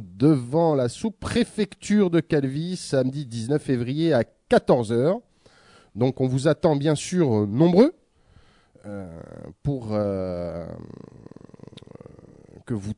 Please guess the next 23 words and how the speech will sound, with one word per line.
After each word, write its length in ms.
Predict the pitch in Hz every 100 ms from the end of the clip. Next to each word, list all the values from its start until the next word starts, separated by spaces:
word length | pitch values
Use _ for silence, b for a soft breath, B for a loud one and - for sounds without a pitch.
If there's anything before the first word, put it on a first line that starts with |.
| _ -
témoigniez 640 | 214 196 185 185 202 202
de 760 | 143 123 113 110 101 95 92 92
votre 580 | 90 107 - - 98 98 -
élan, 540 | 151 151 165 170 143 _ b b b b b b -
euh, 600 | 98 98 87 82 80 85 85 -
de 180 | 101 120
soutien, 880 | - - - - 170 180 180 151 - _ _ _ _ _ _
euh, 440 | - - 85 90 98
de 100 | 113
manière 680 | 113 113 123 123 110 98 92
physique. 680 | - 170 165 294 - - - - b b b _ _ -
Alors 220 | 175 165
bien 140 | 165
sûr, 280 | - - - _ _ _ _ - -
il 80 |
y 60 | 139
aura 160 | 190 208
des 80 |
conditions. 420 | 190 170 151 - - _ _ _ -
La 140 | 135
première, 460 | - 160 185 233 196
c'est 320 | 175 202 - _ _ _ - _ -
si 400 | - 208 233